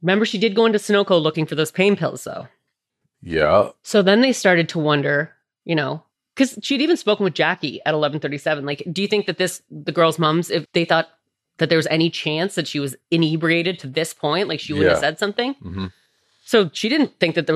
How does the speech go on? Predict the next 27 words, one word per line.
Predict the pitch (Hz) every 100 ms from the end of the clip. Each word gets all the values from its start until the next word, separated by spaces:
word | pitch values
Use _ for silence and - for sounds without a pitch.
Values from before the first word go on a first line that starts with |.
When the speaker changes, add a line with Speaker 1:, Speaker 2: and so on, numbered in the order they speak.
| 165
Speaker 1:
was | 151
anything | 160 151 151
wrong | 147 143
with | 143
their | 143 147 147 _ -
conversation. | 143 135 131 147 139 175 214 -
And | 180
then | 196 196
it | 196
was | 196
twenty-three | - 175 208 214 202 202
minutes | 208 220 -
later | 190 208
that | 147
she | 135
started | 156 151 151
this | 156 - -
insane | 165 160 - 160 160
aggressive | 156 147 143 147
driving. | 147 160 196 - 156 - _ _ _ _ _ _ - - _
So | - 185 175
her | 165
husband | 196 214 254
and | 262
her | 254
sister-in-law | - 175 180 160 160 165 - -
Speaker 2:
Yeah, | 131 135 107